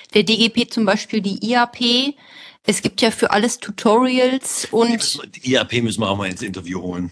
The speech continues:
Speaker 1: Ja, das machen wir auch noch mal. Also es gibt ja für alles irgendwie Ansprechpartner,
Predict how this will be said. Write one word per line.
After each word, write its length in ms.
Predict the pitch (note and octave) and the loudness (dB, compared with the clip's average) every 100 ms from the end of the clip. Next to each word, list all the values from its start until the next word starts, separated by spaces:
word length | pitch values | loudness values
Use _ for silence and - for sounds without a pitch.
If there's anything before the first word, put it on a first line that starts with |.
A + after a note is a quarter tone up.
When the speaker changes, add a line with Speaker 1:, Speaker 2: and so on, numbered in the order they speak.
| - | -2
Speaker 1:
Ja, 280 | G#3 A3 A#3+ - | 2 2 0 -2
das 100 | G3+ | 0
machen 240 | G3 A3+ | 2 2
wir 140 | A3 G3 | 2 4
auch 60 | |
noch 160 | A#3 A3 | 2 2
mal. 280 | A3+ A3+ B3 - - - | 0 0 -2 -8 -14 0
Also 120 | G#3+ | 2
es 120 | G#3+ | 2
gibt 180 | A#3 - | -2 0
ja 120 | A#3 | -2
für 220 | - A#3 - - | 0 -8 -6 0
alles 580 | G3+ B3 C#4 - - - | 2 2 -2 -4 -8 -4
irgendwie 720 | A#3+ A#3 B3 - G#3+ G#3+ - | -2 0 -2 -2 -2 -2 2
Ansprechpartner, 1500 | G3 C#4 - - C4+ B3 - B3+ B3 B3 - A#3 A#3 A#3+ | 2 2 -2 -4 -4 -4 -2 2 4 2 0 2 4 2